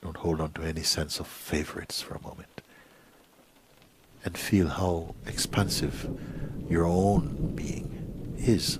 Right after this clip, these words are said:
naturally, without desire. Because desire will pull the attention into some shape.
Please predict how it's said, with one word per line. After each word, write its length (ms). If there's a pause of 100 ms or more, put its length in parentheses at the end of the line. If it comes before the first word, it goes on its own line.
naturally, 540 (2750)
without 460
desire. 520 (2250)
Because 240
desire 520
will 180 (100)
pull 360
the 120
attention 640
into 240
some 220
shape. 440